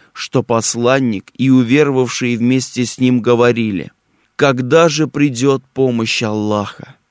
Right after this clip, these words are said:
Воистину, помощь Аллаха близка». Вторая сура, двести четырнадцатый аят.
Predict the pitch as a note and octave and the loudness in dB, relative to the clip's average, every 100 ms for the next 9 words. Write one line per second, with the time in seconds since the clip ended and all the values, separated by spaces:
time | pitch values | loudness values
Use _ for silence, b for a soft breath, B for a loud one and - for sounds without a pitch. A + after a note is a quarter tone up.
0 | _ _ _ _ _ _ G2+ G#2 G#2+ A2+ | _ _ _ _ _ _ -4 -2 2 0
1 | A#2 - G2+ F#2 - _ b b b b | 0 -6 -6 -6 -10 _ b b b b
2 | b _ G#2 A#2+ D3 C#3 - A#2 A2 G#2+ | b _ 2 2 4 0 0 0 0 0
3 | G#2+ C3 - A2 A2 G#2 - - F2 - | 0 -2 -2 -4 -2 -4 -6 -6 -8 -10
4 | - _ _ _ _ - - A#2+ A2+ G2+ | -20 _ _ _ _ -6 0 2 2 0
5 | F2+ - D#3+ D#3+ D3+ - b b _ G#2+ | -2 0 0 0 -4 -10 b b _ -6
6 | A2 C3 E3+ D#3+ - C3+ - A2 A2+ A2 | 0 0 0 -6 -4 -4 -2 -2 -2 -6
7 | - A#2+ - G#2+ G2+ F#2 - | -6 -8 -4 -4 -4 -6 -10